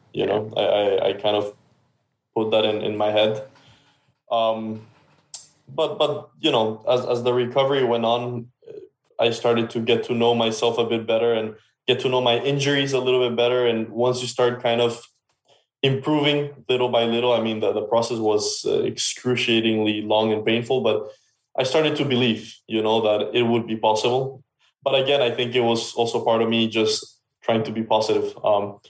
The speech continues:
because the doctors told me I was crazy. You know, uh, my, my legs, especially the right leg, it, uh, it should have been amputated. I mean, the doctors were recommended it, recommending that we cut it off 'cause the, the injuries were so bad.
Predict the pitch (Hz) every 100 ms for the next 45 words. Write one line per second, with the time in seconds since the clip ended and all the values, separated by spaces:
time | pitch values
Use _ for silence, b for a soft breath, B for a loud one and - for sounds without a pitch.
0 | _ 113 117 113 123 120 123 113 113 110
1 | 101 101 - 110 104 101 - 104 101 98
2 | 95 - 50 50 - - B B B B
3 | B - 117 117 120 117 131 127 - -
4 | 120 - 120 131 113 110 113 113 110 110
5 | 113 - _ _ _ _ _ _ - -
6 | 117 113 110 107 107 113 110 135 117 110
7 | 110 107 110 113 110 104 107 104 104 104
8 | 202 110 107 117 107 107 107 110 110 113
9 | 107 107 107 107 104 - _ 110 110 110
10 | 110 107 110 110 110 107 104 107 104 104
11 | - 113 107 107 113 - - 104 104 104
12 | 98 - 104 104 110 110 107 104 110 -
13 | 110 113 113 -